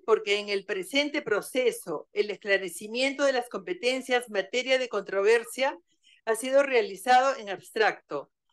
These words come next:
y además porque una declaración de nulidad de actos jurídicos indeterminados podrá afectar de, de, de derechos legítimos de terceros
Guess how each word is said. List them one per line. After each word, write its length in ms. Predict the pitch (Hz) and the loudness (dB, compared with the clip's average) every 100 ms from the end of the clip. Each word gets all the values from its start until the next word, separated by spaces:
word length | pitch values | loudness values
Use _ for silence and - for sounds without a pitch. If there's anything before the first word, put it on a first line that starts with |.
| _ | _
y 100 | - | 4
además 600 | 208 196 208 262 311 - - | 6 6 0 0 0 -4 0
porque 300 | 202 196 196 | 0 2 0
una 260 | 240 269 | 0 0
declaración 680 | 277 277 214 175 170 240 247 | -2 0 -2 -2 0 4 4
de 100 | 240 | 4
nulidad 560 | 220 180 185 202 190 - - _ _ _ _ | -2 -4 0 2 2 0 -10 _ _ _ _
de 160 | - 233 | 6 6
actos 300 | 254 285 269 | 6 2 -2
jurídicos 680 | 220 214 254 269 - 247 | 2 2 0 -8 -4 -4
indeterminados 1000 | 240 214 208 190 190 208 220 240 311 311 - _ _ | -2 -2 -2 -4 -8 -2 2 2 0 -6 -14 _ _
podrá 340 | - 220 226 277 | 2 4 4 4
afectar 640 | 277 285 - 254 262 - | 0 -8 2 4 4 0
de, 400 | 185 208 208 202 - | -2 2 2 0 -6
de, 300 | 226 208 202 208 _ - | 0 0 0 -10 _ 0
de 400 | 208 202 202 - - | 0 0 -8 -14 -2
derechos 680 | 214 226 285 285 302 294 | -2 -2 -6 -2 -2 -2
legítimos 720 | 220 196 - 277 - - 285 - | -4 -6 -6 -8 -8 0 2 2
de 140 | 220 | 0
terceros 760 | 190 180 - 254 247 302 311 | 0 -8 2 4 4 0 -4